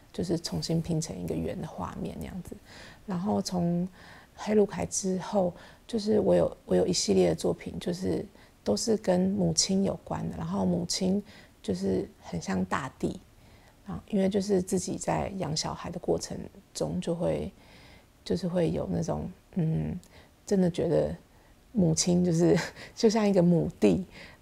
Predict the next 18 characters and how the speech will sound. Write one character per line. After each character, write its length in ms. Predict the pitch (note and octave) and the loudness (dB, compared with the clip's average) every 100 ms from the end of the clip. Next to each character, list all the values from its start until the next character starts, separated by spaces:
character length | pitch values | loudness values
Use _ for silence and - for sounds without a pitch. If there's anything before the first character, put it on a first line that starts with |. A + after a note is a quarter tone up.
| - | -2
因 100 | A#3+ | 2
为 60 | A#3 | 2
小 160 | - | 2
孩 140 | E3 E3+ | 0 2
子 80 | |
小 220 | - D#3+ D#3+ | 2 2 0
小 220 | - - | 0 -2
的 120 | - | -2
嘛， 220 | D3 - - - | -8 -10 -14 -8
然 100 | F3 | -2
后 300 | F3+ F3+ F3+ | 0 -2 0
因 80 | A3+ | 2
为 80 | A3 | 4
我 140 | D#3+ | 4
又 80 | F3 | 4
喂 180 | F#3 D#3+ | 6 4
母 260 | D3+ E3+ | 2 0
奶， 220 | E3 D#3+ | -2 -4